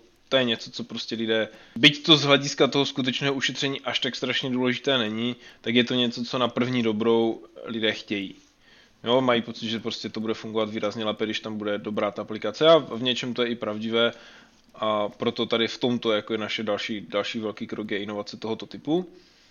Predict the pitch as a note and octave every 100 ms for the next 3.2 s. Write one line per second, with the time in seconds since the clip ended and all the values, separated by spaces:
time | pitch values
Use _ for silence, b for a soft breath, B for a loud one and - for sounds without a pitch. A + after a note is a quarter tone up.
0 | B B B _ _ - C3 C3 C3 B2+
1 | C3 B2 C#3 B2+ C3 B2+ B2+ A#2+ B2+ B2
2 | A#2+ A#2 B2 A#2+ A#2 A#2 - B2+ A#2+ A#2+
3 | -